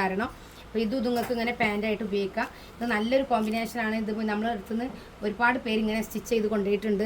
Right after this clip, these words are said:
അപ്പോൾ അത് നിങ്ങളൊന്ന് കാണിക്കണം എന്ന് ഞാൻ ആഗ്രഹിച്ചിട്ടുണ്ട്, അതുകൊണ്ടാണ് നമ്മളിത് സെപ്പറേറ്റ് കാണിക്കാൻ തന്നെ വിചാരിക്കുന്നത്. കണ്ടോ, ഇങ്ങനെ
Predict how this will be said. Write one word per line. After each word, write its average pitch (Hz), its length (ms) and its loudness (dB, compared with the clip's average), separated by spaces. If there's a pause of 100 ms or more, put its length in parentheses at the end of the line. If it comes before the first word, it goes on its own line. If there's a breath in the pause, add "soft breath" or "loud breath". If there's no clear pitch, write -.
അപ്പോൾ 202 180 0
അത് 196 100 0
നിങ്ങളൊന്ന് 247 360 2
കാണിക്കണം 196 360 2
എന്ന് 208 160 2
ഞാൻ 190 160 2
ആഗ്രഹിച്ചിട്ടുണ്ട്, 185 640 -4
അതുകൊണ്ടാണ് 202 360 0 (420 loud breath)
നമ്മളിത് 208 260 0 (160)
സെപ്പറേറ്റ് 214 420 2
കാണിക്കാൻ 185 360 0
തന്നെ 196 180 6
വിചാരിക്കുന്നത്. 180 480 -2 (680)
കണ്ടോ, 202 180 4 (1000)
ഇങ്ങനെ 214 220 2